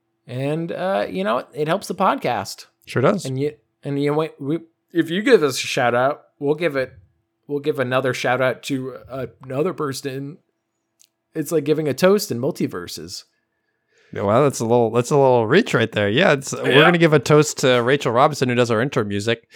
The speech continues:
Speaker 2: Thank you to Rachel. You can find her music on Spotify, and, uh, we appreciate her very much.
Speaker 1: Mm-hmm. We also ap-, appreciate Ira Glass.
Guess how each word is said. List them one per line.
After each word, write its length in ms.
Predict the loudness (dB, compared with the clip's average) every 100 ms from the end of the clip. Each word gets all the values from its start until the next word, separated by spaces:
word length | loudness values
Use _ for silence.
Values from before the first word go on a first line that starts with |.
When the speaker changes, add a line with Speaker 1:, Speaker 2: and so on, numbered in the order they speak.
| -20 -6
Speaker 2:
Thank 200 | 0 2
you 60 | 4
to 60 | 4
Rachel. 440 | 4 4 2 2 _
You 120 | -8 -4
can 100 | 2
find 240 | 4 6
her 120 | 4
music 420 | 4 2 2 0
on 120 | 0 0
Spotify, 540 | 2 2 4 2 2 -2 -20 _ _
and, 360 | 0 2 2 2
uh, 280 | 2 2 2
we 160 | -2 -4
appreciate 460 | -2 -4 -2 -4
her 100 | -2
very 260 | 0 0 2
much. 520 | 0 0 -4 -14 -16 -20 _ _ _ _
Speaker 1:
Mm-hmm. 340 | -10 -6 -4 -6 -12 -20 -20 _ _ _ _ -20 -20 -20 -20 _ _ -10
We 140 | -4
also 340 | -4 -2 -2 -2
ap-, 200 | -4 _
appreciate 480 | -6 -4 0 0 -2 -8 -18 -18 -14
Ira 160 | -4 -2
Glass. 500 | 2 2 2 -2